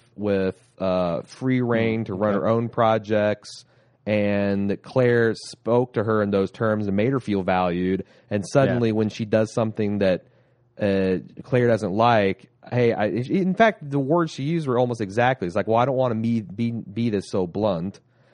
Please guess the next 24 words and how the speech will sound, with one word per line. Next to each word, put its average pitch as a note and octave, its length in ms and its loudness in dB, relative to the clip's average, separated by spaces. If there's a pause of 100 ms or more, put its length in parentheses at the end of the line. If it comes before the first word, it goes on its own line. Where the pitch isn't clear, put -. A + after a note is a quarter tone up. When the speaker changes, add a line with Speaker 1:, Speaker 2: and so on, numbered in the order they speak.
(120)
Speaker 2:
Mm-hmm. G2+ 140 -10
Speaker 1:
but G2+ 480 2
you A2+ 220 2
are G#2+ 180 4
basically G#2+ 480 -2
my, F#2+ 220 -4
my, G2+ 320 -2
you A#2 180 0
are A#2 80 4
my G#2+ 200 2
vassal G2+ 600 -4
operation." F#2 840 -4 (480)
Speaker 2:
Sure. G#2 260 -4 (160)
Speaker 1:
Um, F2 800 -2 (680)
what, A#2+ 300 0
I C#3 120 2
forget D3 320 -4
exactly A2 400 0
what G2+ 200 0
phrase F#2+ 320 -2
she - 140 -12
used, E2 420 -8
'cause G2 140 -6
she's - 360 -14